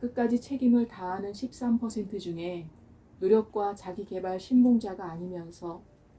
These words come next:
재능을 발견한 사람, 그리고 아니다 싶으면 포기할 줄 알며 삶에서 무엇이 중요한지 자각하고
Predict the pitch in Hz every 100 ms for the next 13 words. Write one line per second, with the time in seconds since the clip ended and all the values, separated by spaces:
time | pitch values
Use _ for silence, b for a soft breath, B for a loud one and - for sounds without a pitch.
0 | _ - 214 214 220 220 - 170 180 180
1 | 175 - 151 180 190 - - - - -
2 | - _ 180 180 196 202 _ - 175 185
3 | 226 233 - 220 214 214 - 294 285 262
4 | 247 233 165 165 170 196 247 - _ _
5 | _ 269 247 240 240 208 175 202 254 240
6 | 190 175 170 165 175 175 - 170 170 170
7 | - 185 170